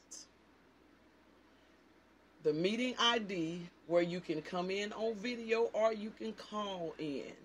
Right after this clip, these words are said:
If you want to, when, when I end this Facebook, if you want to come in on Zoom and be part of the Q and A,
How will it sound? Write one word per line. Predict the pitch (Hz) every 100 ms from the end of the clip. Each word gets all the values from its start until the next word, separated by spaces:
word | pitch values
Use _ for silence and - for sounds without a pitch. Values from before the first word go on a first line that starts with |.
| - - - - - - - - - -
If | - 160 147
you | 185
want | 190 196 208 -
to, | - 185 180 170 156
when, | 151 151 147
when | 151
I | 151 156
end | 190 233
this | 247 247
Facebook, | - 220 220 - 165 151 -
if | 156
you | 160 165
want | 170 160 -
to | 156
come | - 147 147
in | 180 202 208
on | 208 214
Zoom | 165 214 190 160 165
and | 156
be | 160
part | 170 175 170
of | 170
the | 175
Q | - 185 185
and | 190
A, | 202